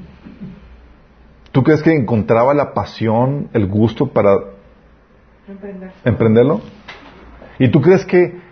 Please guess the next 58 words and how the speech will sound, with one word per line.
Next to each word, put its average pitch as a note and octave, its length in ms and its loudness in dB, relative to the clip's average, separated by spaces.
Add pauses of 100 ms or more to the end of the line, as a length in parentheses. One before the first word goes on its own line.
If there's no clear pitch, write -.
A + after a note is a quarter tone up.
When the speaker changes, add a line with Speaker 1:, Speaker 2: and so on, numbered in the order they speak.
(120)
Speaker 1:
que C#3 80 -2
los B2 120 2
demás B2 260 0
tenían D#3+ 200 -2
el D#3+ 80 0
compromiso A#2+ 640 0
para C3+ 180 0
hacerlo? D#3 300 -2 (1120)
No. G#3+ 260 -8 (800)
Sí. - 420 -2 (560)
Él F3 200 4
es G#3 120 2
el F#3 60 0
que D#3 100 -2
te, C#3+ 200 -2
iba C#3+ 160 2
a D#3 60 -4
pagar C3+ 220 2
el C#3 100 0
mayor B2+ 520 0
precio C3 400 0
y - 60 -2
lo G#2+ 100 0
que A#2+ 120 2
sucede B2 320 0
es C3+ 80 -4
que C3+ 160 -4
cuando, G#2 460 0 (260)
por A2+ 120 2
eso C3+ 80 2
el C3+ 60 4
líder C#3 180 4
te, C#3 180 2
tiene C3+ 220 -2
que C3 40 -6
establecer B2+ 400 0
la B2 60 4
visión, A#2 240 -2
porque A2+ 200 -2
él B2+ 40 2
es, C3+ 140 0
va C#3 140 2
a - 20 2
ser, - 160 -2
no D3 80 -6
solamente D3 340 -4
va C3 60 0
a C3 40 -6
ser B2+ 140 0
responsable, A2 480 -2
sino A2 220 0
que B2 100 0
tiene C#3 220 0
que D3 100 -4
contagiar A#2 880 -2
con A#2 140 -2
su F#2 180 -2
pasión G#2+ 440 -2